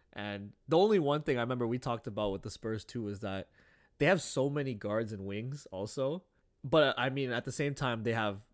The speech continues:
probably some of the best player development as well.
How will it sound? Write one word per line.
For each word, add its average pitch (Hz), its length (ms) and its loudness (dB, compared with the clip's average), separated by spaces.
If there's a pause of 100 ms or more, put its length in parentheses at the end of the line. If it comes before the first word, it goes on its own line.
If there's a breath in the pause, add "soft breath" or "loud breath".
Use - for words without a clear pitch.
(360)
probably 107 300 -2
some 113 140 -8
of 104 40 -4
the 101 80 -6
best 101 220 -6
player 107 180 -6
development 92 520 -8
as 92 140 -12
well. 90 300 -12